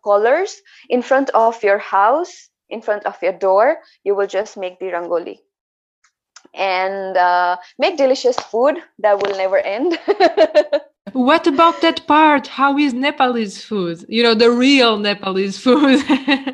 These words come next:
Speaker 1: The real Nepalese food is really nice and tasty. <laughs> Some people, they will say that it's a bit spicy, but, uh, you know, we can, we can lower that spice, of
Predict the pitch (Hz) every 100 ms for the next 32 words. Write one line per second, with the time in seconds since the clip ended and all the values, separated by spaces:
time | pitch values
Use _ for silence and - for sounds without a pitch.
0 | - 233 220 247 330 330 294 277 269 247
1 | 277 - 254 - 226 214 196 180 196 226
2 | 254 240 226 208 208 220 220 220 - 226
3 | - - 359 523 - 339 - 466 - -
4 | - 370 - 554 - _ _ - - 659
5 | - - 605 _ - 285 349 349 392 339
6 | 330 320 392 277 277 240 - - 220 214
7 | 247 240 _ 202 185 220 - 294 453 -
8 | - - 170 170 208 208 214 208 208 202
9 | 196 190 190 208 302 381 349 359 339 269
10 | 302 381 311 240 285 339 220 226 - -
11 | 185 180 277 -